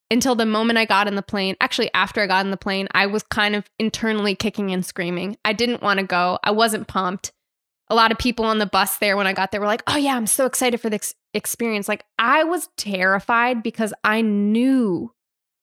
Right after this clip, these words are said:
I knew it was gonna be huge for me. And I had this deep reverence for that. I had this deep understanding, this deep, I, I went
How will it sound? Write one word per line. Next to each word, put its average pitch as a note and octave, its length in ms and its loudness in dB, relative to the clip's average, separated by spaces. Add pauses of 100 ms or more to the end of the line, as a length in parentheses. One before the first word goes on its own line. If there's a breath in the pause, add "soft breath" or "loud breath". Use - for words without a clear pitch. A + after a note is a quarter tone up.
(440)
I G#3 140 0
knew B3+ 600 2
it - 100 -4
was F#3 140 -6
gonna F3+ 160 -4
be F3+ 140 -4
huge G3+ 680 -4
for F3+ 160 -8
me. F3+ 340 -10 (200)
And G#3+ 120 0
I G#3+ 60 2
had A3+ 300 0
this G#3 120 -4
deep G#3 460 -6 (1300)
reverence F#3+ 720 -2
for - 160 -6
that. - 280 -6 (720)
I F#3+ 60 -4
had G3 180 -2
this F#3 160 -6 (100)
deep G#3+ 460 -2
understanding, F#3 680 -4
this F#3 140 -6
deep, G3 180 -8 (100)
I, A3+ 120 4
I C4 180 2
went B3+ 340 -4